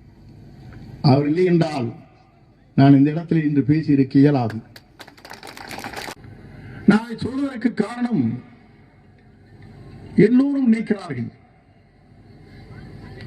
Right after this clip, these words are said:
சொன்ன இரண்டே வரிதான். அங்கே புராட்சித்தருடைய பெயர் இல்லை, படம் இல்லை, அம்மாவுடைய படம் இல்லை என்று தான் சொன்னேனே தவிர, அந்த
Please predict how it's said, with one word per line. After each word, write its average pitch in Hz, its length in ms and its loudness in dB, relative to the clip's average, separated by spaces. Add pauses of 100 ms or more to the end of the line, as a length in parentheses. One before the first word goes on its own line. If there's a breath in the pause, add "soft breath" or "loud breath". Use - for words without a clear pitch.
சொன்ன 170 420 0
இரண்டே 165 420 0
வரிதான். 135 480 2
அங்கே 120 220 6 (1500)
புராட்சித்தருடைய 160 800 -2
பெயர் 160 340 0
இல்லை, 147 240 0 (120)
படம் 151 320 2
இல்லை, 143 200 6 (800)
அம்மாவுடைய 131 580 4
படம் 131 300 2
இல்லை 135 160 6
என்று 123 160 0
தான் 135 240 0
சொன்னேனே 127 400 4
தவிர, 135 240 4 (1300)
அந்த 165 220 4